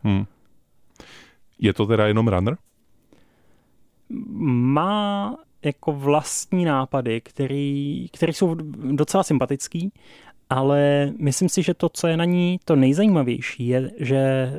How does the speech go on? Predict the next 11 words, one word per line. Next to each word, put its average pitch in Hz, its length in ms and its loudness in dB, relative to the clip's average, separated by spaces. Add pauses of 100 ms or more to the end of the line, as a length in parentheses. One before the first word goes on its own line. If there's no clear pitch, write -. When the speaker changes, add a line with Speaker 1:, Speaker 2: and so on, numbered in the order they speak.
Speaker 2:
se - 200 -8
s - 120 -6
těma 165 200 0
hráčema 151 540 0
moc 165 260 -2
nepáře. 135 640 -2 (340)
Že, 127 340 0 (260)
a 120 320 -4 (380)
Chameleon 190 340 4
Run 180 320 0
je 139 340 0